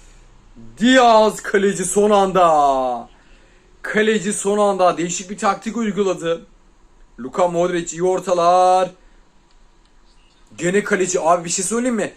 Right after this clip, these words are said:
İki kere üst üste de gol atmaya çalışıyor. İyi de geliyor Luka Modric. Luka Modric. Yayın tam dışına. Lionel Messi şut atacak. Gene kaleci Courtois. Üç tane pozisyon kurtardı Courtois. Üç adet. Bir de değil.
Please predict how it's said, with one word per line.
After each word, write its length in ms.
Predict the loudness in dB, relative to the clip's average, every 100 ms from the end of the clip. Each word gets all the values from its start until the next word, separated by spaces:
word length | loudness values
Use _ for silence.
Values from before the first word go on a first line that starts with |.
| _ _ -12
İki 240 | -6 -4
kere 140 | -4 -4
üst 180 | -6 -8
üste 180 | -6
de 60 | -4
gol 200 | 0 2
atmaya 380 | 2 -2 -8 -6
çalışıyor. 560 | -8 -8 -6 -4 -4 -6 _ -10
İyi 220 | -6 -4
de 80 | -4
geliyor 300 | -4 -2 -4
Luka 220 | -4 -4
Modric. 460 | -2 -4 -6 -8 -18 -20 -20 _ _ -20 -20 -12
Luka 320 | -8 -4 -2
Modric. 520 | -2 -2 -4 -8 -12 _ _ -20 _ _ -16
Yayın 320 | -6 -4 -4
tam 300 | -2 0 0
dışına. 220 | -2 -4
Lionel 360 | -2 0 2 2
Messi 500 | 2 0 -2 -4 -4 _
şut 260 | -6 -2 0
atacak. 840 | 0 0 4 4 6 4 2 0 -12 _ -20 -12
Gene 320 | -2 0 0
kaleci 380 | 2 0 0 -2
Courtois. 440 | -4 -4 0 0 0 -6 -20 _ -2
Üç 260 | 0 2 2
tane 320 | 2 0 -2
pozisyon 300 | -2 -4 -8
kurtardı 460 | -8 -2 0 0
Courtois. 460 | -4 -8 -2 -2 -2 -6 _ _ _ _
Üç 200 | -4 -2
adet. 280 | 0 -2 -6
Bir 200 | -6 -4
de 120 | -4
değil. 260 | -4 -6